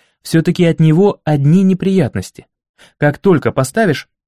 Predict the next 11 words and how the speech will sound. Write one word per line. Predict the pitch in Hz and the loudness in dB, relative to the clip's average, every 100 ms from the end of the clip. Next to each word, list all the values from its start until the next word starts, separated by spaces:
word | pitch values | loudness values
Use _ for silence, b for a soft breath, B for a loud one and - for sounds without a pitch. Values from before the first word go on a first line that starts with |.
| _ - | _ -6
тут | 202 | -2
же | 143 127 | 2 2
начинается | 120 143 175 165 127 | 0 0 0 0 -2
самое | - 147 147 | -2 -2 -2
интересное, | 139 175 156 104 - 101 - | -2 0 -2 -4 -8 -14 -14
страшное, | - - 110 143 - 104 101 | -12 -2 2 2 0 -6 -6
важное, | 104 160 151 113 104 | -2 0 0 -2 -6
срочное, | - 165 175 - 113 110 | -2 0 0 -2 -6 -2
непоправимое, | 147 165 147 139 123 185 196 120 101 b b b _ _ _ _ | -2 -2 0 0 2 2 2 0 -4 b b b _ _ _ _
все | - - 139 | -12 -2 0
подряд. | 160 180 170 165 110 | 2 0 0 0 -4